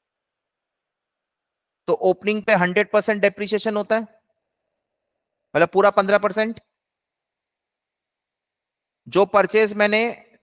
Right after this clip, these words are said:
जून में कर लिया, इस पे भी hundred percent depreciation allowance,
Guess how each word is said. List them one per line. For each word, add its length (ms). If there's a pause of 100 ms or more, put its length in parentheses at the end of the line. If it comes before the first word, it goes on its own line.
जून 340
में 140
कर 160
लिया, 320 (2750)
इस 120
पे 140
भी 80
hundred 320
percent 280
depreciation 540
allowance, 460